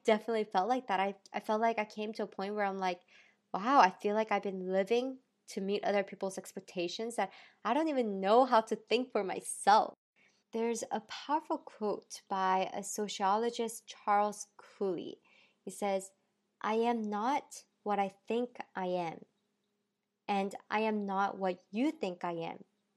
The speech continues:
I am what I think you think I am." Let me say that one more time. I, I'm not what I think I am, and I'm not what you think I am.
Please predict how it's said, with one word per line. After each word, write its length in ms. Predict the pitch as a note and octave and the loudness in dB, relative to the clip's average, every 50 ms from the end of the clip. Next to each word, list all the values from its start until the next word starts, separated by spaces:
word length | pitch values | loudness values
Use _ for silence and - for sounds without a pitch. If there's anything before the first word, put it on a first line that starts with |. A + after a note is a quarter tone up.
| _ _ _ _ _ _ _ _ _ _ _ _ _ - | _ _ _ _ _ _ _ _ _ _ _ _ _ -4
I 240 | - G3+ G#3 G3 - - | -2 0 0 0 -2 -2
am 520 | G#3 A3 A3 A#3+ C4 C#4 D4 D4 C4+ B3+ _ _ _ - | 0 2 4 4 4 2 2 -2 -8 -12 _ _ _ -4
what 220 | G3 G3 G3 F#3+ - | 0 0 0 0 2
I 300 | - G3 G#3+ B3 D4 D4+ - - - | 4 6 6 6 6 4 2 -4 -6
think 260 | G3+ F#3+ F#3+ G3 - _ _ _ _ - | -4 -4 -4 -6 -8 _ _ _ _ -6
you 180 | F#3+ F#3+ F#3+ | -2 -2 -2
think 380 | F#3 F#3+ - G3 F#3+ F#3+ G3 F#3+ - - _ _ _ _ - | -2 -2 -2 -2 0 -2 -2 -6 -12 -20 _ _ _ _ -8
I 120 | - F#3 F3+ | -6 -4 -2
am." 460 | F3 F#3 F#3 F3 E3+ - - - - _ _ _ _ _ _ _ _ _ _ _ _ _ _ _ _ _ _ _ _ _ _ _ _ _ _ _ - | 0 2 0 0 0 -4 -12 -20 -20 _ _ _ _ _ _ _ _ _ _ _ _ _ _ _ _ _ _ _ _ _ _ _ _ _ _ _ -4
Let 80 | A#3+ C#4+ | -2 0
me 140 | F4+ G4 | 2 2
say 240 | F#4 - C4+ B3+ B3+ | 2 4 4 4 6
that 140 | C4 B3+ A#3 | 6 6 4
one 160 | G#3+ G#3 G#3 | 4 2 0
more 120 | G#3 G#3 G3+ | 0 -2 -4
time. 380 | G3+ G#3+ G#3 F#3 F3 D#3+ - - _ _ _ _ _ _ _ _ _ _ _ _ _ _ _ _ _ _ _ _ _ _ _ _ _ _ _ - | -4 -2 0 0 0 -2 -4 -10 _ _ _ _ _ _ _ _ _ _ _ _ _ _ _ _ _ _ _ _ _ _ _ _ _ _ _ -2
I, 260 | G#3+ A3 A#3 A#3 A3+ - - _ _ _ _ _ - | 2 2 2 2 2 -2 -8 _ _ _ _ _ -2
I'm 200 | A3 A3+ A#3+ A#3+ | 0 0 2 2
not 360 | A#3 A#3+ C#4 D#4+ E4+ C4+ - - - | 2 2 2 4 2 2 0 -4 -10
what 300 | G#3 G3 G3 G#3+ A3 G#3+ | -12 -2 2 4 4 6
I 180 | G#3 G3+ G3+ G3+ - - | 6 4 2 0 -2 0
think 240 | G3+ G3+ G#3 G#3 | 0 0 0 2
I 120 | G3+ F#3 F3 | 2 2 2
am, 420 | E3+ E3+ E3+ F3 G3 A3+ C4 C#4+ - _ _ _ _ _ _ _ _ _ _ _ - | 2 0 -2 -2 -2 -4 -6 -10 -14 _ _ _ _ _ _ _ _ _ _ _ -8
and 180 | - G#3 G#3 - - | -4 -2 -2 0 2
I'm 240 | G#3 G#3+ A3 A3 A3 | 0 0 0 0 0
not 260 | A#3 B3+ D4 C#4 G#3 | 0 2 2 2 2
what 220 | G#3+ G#3+ G3+ F#3+ - _ _ | 2 2 2 0 -4 _ _
you 240 | - G3+ A3 C4 C#4+ | -6 -2 0 0 0
think 320 | C#4 - A3 F#3+ - - | 0 -2 -6 -4 -4 -6
I 80 | F3 E3 | -6 -4
am. 220 | E3 E3 D#3+ - | -4 -6 -8 -10